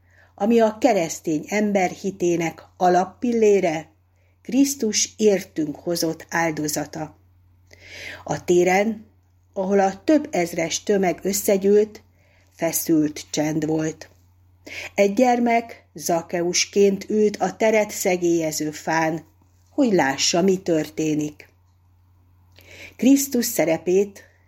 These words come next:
immár másodszor eljátszó Pincsú István atya a tanítványokkal és egy szamárral lépett színre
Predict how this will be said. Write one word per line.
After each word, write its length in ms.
immár 400
másodszor 880
eljátszó 880
Pincsú 480
István 500
atya 720
a 180
tanítványokkal 1200
és 320
egy 240
szamárral 920
lépett 440
színre 640